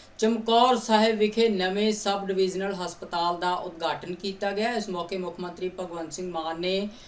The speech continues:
ਮੌਜੂਦ ਮਰੀਜ਼ਾਂ ਦੇ ਨਾਲ ਗੱਲਬਾਤ ਵੀ ਕੀਤੀ ਹੈ। ਹਸਪਤਾਲ ਦੇ ਵਿੱਚ ਉਪਲਬਧ ਕਰਵਾਈਆਂ ਜਾ ਰਹੀਆਂ ਸਹੂਲਤਾਂ ਬਾਰੇ ਵੀ ਜਾਣਕਾਰੀ ਲਈ ਹੈ ਤੇ ਨਾਲ-ਨਾਲ ਲੋਕਾਂ ਨੂੰ ਆ ਰਹੀਆਂ ਮੁਸ਼ਕਿਲਾਂ ਵੀ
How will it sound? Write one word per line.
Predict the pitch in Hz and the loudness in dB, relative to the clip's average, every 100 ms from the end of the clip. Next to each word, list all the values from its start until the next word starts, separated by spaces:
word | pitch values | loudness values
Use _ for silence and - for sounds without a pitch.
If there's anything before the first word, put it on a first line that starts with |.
| - - 175 | -20 -16 -2
ਮੌਜੂਦ | 190 190 202 220 226 | 0 2 2 2 4
ਮਰੀਜ਼ਾਂ | 247 208 185 185 208 214 | 4 4 2 2 2 2
ਦੇ | 208 | 2
ਨਾਲ | 202 196 202 | 0 2 0
ਗੱਲਬਾਤ | 196 165 170 196 202 | 2 0 2 0 0
ਵੀ | 220 | -4
ਕੀਤੀ | 214 214 208 220 226 | -4 -4 -2 0 2
ਹੈ। | 226 233 - - - 190 | 2 0 -8 -18 0 0
ਹਸਪਤਾਲ | - 214 214 208 214 | 2 0 6 6 6
ਦੇ | 220 226 | 6 6
ਵਿੱਚ | 233 226 | 6 2
ਉਪਲਬਧ | 233 202 - 202 233 214 247 | -6 -6 0 2 2 6 4
ਕਰਵਾਈਆਂ | 240 226 202 196 208 214 | 6 2 0 2 2 4
ਜਾ | 202 190 | 2 2
ਰਹੀਆਂ | 196 208 | 0 -2
ਸਹੂਲਤਾਂ | 202 185 175 180 185 214 | -4 -4 -2 -2 2 4
ਬਾਰੇ | 214 214 | 4 4
ਵੀ | 214 | 2
ਜਾਣਕਾਰੀ | 202 196 202 214 214 | 0 -2 0 2 2
ਲਈ | 208 214 | 2 2
ਹੈ | 240 | 0
ਤੇ | 233 | -2
ਨਾਲ-ਨਾਲ | 220 185 185 202 208 190 | -2 0 0 0 0 -2
ਲੋਕਾਂ | 175 170 208 | -4 -2 0
ਨੂੰ | 208 190 | 0 2
ਆ | 175 | 2
ਰਹੀਆਂ | 175 190 202 | 0 -2 -4
ਮੁਸ਼ਕਿਲਾਂ | 185 170 - 202 202 | -4 -8 -4 -2 0
ਵੀ | 196 196 208 | 2 2 0